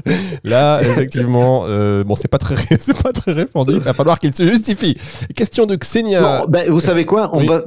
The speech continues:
Speaker 2: Fabrice, on va faire une émission là-dessus dans quelques temps sur l'entre-deux. Vous allez voir, vous allez être étonné.
Speaker 1: Eh ben, je veux bien. Euh, moi, je prends, je prends tous vos conseils. Je pense que nos auditeurs également. Question de Xenia. Comment peut-on augmenter le flux sanguin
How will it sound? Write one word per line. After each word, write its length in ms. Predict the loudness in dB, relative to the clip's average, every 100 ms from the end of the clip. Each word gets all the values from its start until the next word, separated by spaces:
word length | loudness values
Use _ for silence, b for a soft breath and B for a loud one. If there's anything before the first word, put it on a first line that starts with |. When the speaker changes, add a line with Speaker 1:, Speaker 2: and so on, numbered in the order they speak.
| -2
Speaker 2:
Fabrice, 340 | 2 2 2
on 60 | 0
va 80 | 0
faire 200 | 0 2
une 140 | 4
émission 480 | 2 2 0 0 2
là-dessus 480 | 0 0 0 2 2
dans 180 | 0
quelques 340 | 0 -2 -2 -2
temps 180 | -2 -2
sur 280 | 0 0
l'entre-deux. 600 | 2 0 0 0 0 -4 -6 _
Vous 100 | 0
allez 160 | 2 2
voir, 260 | 2 0
vous 120 | 0 0
allez 100 | 0
être 140 | 0
étonné. 360 | -2 -2 -2 -6 B B 0
Speaker 1:
Eh 80 |
ben, 140 | 0 0
je 60 | 0
veux 180 | 2 2
bien. 200 | 0 -4 -2
Euh, 120 | 0 2
moi, 100 | 2
je 80 |
prends, 520 | 0 0 0 2 2 2
je 80 |
prends 140 | 0 -2
tous 140 | 0
vos 100 | 0
conseils. 300 | 0 0 0
Je 60 | 0
pense 120 | 0
que 80 | 0
nos 100 | 0
auditeurs 440 | 0 -2 -2 0
également. 440 | 0 2 2 0 0
Question 240 | -2 -2
de 100 | -2
Xenia. 360 | -2 -2 0 0
Comment 280 | 0 -4 -2
peut-on 260 | -4 -2
augmenter 340 | -2 -2 0 0
le 80 | 0
flux 160 | -2
sanguin 420 | -2 -2 -2 -2